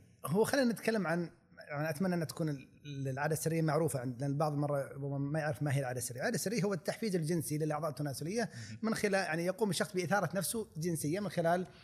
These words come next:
Speaker 1: يعني، آه، تح-، استثارة الأعضاء، آه، التناسلية. طبعًا، هو شوف، العادة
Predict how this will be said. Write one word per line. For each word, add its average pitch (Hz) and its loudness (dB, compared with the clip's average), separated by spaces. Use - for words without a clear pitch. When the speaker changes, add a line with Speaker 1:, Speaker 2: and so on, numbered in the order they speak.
Speaker 1:
يعني، 135 -2
آه، 127 -6
تح-، 127 -6
استثارة 147 0
الأعضاء، 139 -2
آه، 123 -6
التناسلية. 113 -6
طبعًا، 202 2
هو 233 8
شوف، 175 0
العادة 202 8